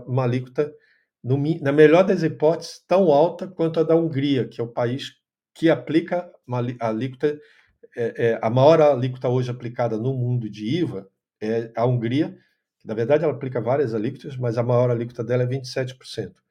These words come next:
Quando você chega no imposto de renda das empresas, olha que curiosidade, é, a Hungria é dos paí-, é o país europeu e dos países do mundo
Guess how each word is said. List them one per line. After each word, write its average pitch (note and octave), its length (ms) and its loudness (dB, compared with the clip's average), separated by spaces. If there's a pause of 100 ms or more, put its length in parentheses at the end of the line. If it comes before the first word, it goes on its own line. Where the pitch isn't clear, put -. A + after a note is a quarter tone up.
(600)
Quando C#4 320 6
você A#3+ 320 2
chega C3 360 4
no B2 80 0
imposto B2+ 320 -2
de A#2 100 -4
renda A#2+ 260 2
das A2 240 0
empresas, A#2+ 640 -2
olha D#3 200 2
que E3+ 120 -6
curiosidade, D3+ 840 -2 (760)
é, A2+ 320 -6
a C#3 140 6
Hungria E3+ 580 2 (160)
é A#2+ 120 0
dos B2+ 180 -8
paí-, B2+ 560 0
é A#2+ 80 0
o C3 120 -2
país C#3 380 2
europeu F#3 760 2
e A#2 60 -12
dos A2 140 -12
países C3 280 -2
do A#2+ 100 -4
mundo F3+ 280 -4